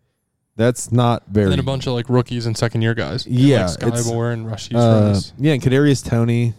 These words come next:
Speaker 1: um,
Speaker 2: Who
Speaker 1: who's
Speaker 2: can't
Speaker 1: not
Speaker 2: stay
Speaker 1: really
Speaker 2: healthy.
Speaker 1: panned out or stayed healthy.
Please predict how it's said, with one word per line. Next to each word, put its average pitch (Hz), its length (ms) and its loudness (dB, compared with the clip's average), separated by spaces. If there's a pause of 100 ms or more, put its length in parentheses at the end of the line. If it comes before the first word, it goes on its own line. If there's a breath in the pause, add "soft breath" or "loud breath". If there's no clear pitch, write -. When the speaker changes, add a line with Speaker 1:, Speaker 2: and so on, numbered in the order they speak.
(120)
Speaker 1:
um, 104 320 0
Speaker 2:
Who 92 40 0
Speaker 1:
who's 107 100 4
Speaker 2:
can't 101 140 2
Speaker 1:
not 113 60 2
Speaker 2:
stay 104 80 0
Speaker 1:
really 104 120 2
Speaker 2:
healthy. 98 140 -2
Speaker 1:
panned 104 260 0
out 98 220 -2
or 92 140 -2
stayed 95 220 -6
healthy. 127 500 0